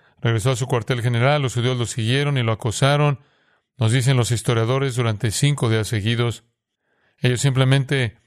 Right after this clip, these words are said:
se mantuvieron detrás de él, detrás de él y detrás de él para que quitara esos ídolos.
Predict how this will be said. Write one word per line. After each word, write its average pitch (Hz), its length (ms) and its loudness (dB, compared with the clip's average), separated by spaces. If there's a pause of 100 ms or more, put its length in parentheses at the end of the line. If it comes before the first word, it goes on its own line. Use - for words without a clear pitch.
(180)
se - 160 -2
mantuvieron 123 540 2
detrás 117 400 0
de 151 240 -2
él, 156 120 -4
detrás 123 420 -4
de 151 240 0
él 147 160 -6 (260)
y 120 100 -6
detrás 120 360 -2
de 147 180 0
él 151 100 -6
para 120 240 -4
que 120 120 -8
quitara 123 340 -2
esos 113 240 -6
ídolos. 113 460 -6